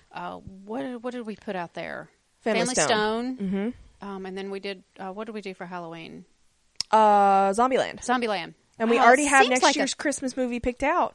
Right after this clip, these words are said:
Speaker 1: thousand, Die Hard.
Speaker 2: Die Hard.
Speaker 1: We're doing Die Hard.
Speaker 2: I'm excited.
Speaker 1: Uh, God, Zombieland seems like a thousand years ago, doesn't it?
Speaker 2: I know, it does.
Speaker 1: Um, yeah, but we, we do wanna do some, some more of the, the random stuff as opposed to this
Speaker 2: Series.
Speaker 1: series thing. So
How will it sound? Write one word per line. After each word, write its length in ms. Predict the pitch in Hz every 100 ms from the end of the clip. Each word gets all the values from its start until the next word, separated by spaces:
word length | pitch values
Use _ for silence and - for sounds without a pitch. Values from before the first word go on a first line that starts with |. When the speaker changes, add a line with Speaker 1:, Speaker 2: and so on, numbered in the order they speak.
| _
Speaker 1:
thousand, 340 | - 254 240 240
Die 200 | 247 -
Hard. 380 | 269 269 262
Speaker 2:
Die 200 | 208 226
Hard. 480 | 277 254 208 180 190 -
Speaker 1:
We're 80 | 202
doing 220 | 233 226
Die 200 | 233 226
Hard. 500 | 254 233 240 240 240
Speaker 2:
I'm 80 | 214
excited. 500 | 196 196 170 170 175 - _ - _ _ _ _
Speaker 1:
Uh, 300 | 208 202 180 180 185 _ _
God, 200 | - -
Zombieland 500 | 226 285 277 214 175
seems 160 | - 196
like 120 | 165
a 160 | - 196
thousand 300 | 208 196 170
years 200 | 254 240
ago, 180 | 185 151
doesn't 220 | 170 240
it? 60 | 208
Speaker 2:
I 80 |
know, 200 | 208 196
it 80 | 165
does. 420 | 170 165 180 - - -
Speaker 1:
Um, 500 | 226 226 208 196 185 - _ _ _ _
yeah, 220 | 208 196 175
but 120 | 208
we, 200 | 254 247
we 140 | 233 330
do 160 | 381
wanna 200 | 349 294
do 160 | 233 226
some, 380 | - 208 143 -
some 180 | - 226
more 240 | 214 214
of 100 | 190
the, 280 | 185 170 - 180
the 140 | 180
random 460 | 170 180 185 170 165
stuff 440 | - 185 175 -
as 100 | 170
opposed 420 | 175 - 180 170 -
to 60 |
this 380 | 165 165 - - _ _ _ _
Speaker 2:
Series. 540 | - 190 175 170 175 -
Speaker 1:
series 540 | - 208 196 190 180 -
thing. 320 | 202 185 190
So 420 | - 190 180 185